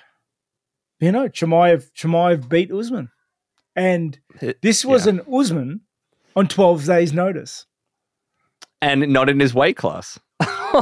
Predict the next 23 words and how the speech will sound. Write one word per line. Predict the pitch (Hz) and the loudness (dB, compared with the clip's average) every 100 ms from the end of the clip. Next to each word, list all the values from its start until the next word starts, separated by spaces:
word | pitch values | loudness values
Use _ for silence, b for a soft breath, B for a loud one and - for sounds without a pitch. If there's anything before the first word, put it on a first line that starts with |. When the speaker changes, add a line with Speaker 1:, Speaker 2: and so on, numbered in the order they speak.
| - | 0
Speaker 2:
Like, | - - - 196 - - | -2 0 2 0 -2 -10
Speaker 1:
Not | 220 143 151 175 190 | -6 -2 2 4 6
in | 196 | 4
his | 190 | 4
Speaker 2:
actually | 185 247 240 | 4 6 4
Speaker 1:
weight | 185 | 2
class. | - 165 127 139 - | 0 -4 -4 -8 -6
Speaker 2:
crazy | - 180 170 170 165 | 0 4 6 4 4
how | 135 135 | 4 4
well | 127 113 | 4 4
he | 101 101 | 2 -2
did. | 95 90 - | -2 -4 -2
I, | 127 139 | 2 4
I, | 143 147 143 - b b | 4 4 2 0 b b
so, | - - - 185 | -12 -6 0 2
I | 151 | 2
have | 135 | 0
so | - 180 | 2 2
much | 180 202 | 2 2
more | 143 131 | 2 2
respect | - 117 104 | 2 0 -2
for | 110 | -2
him, | 101 98 101 | -2 -2 -4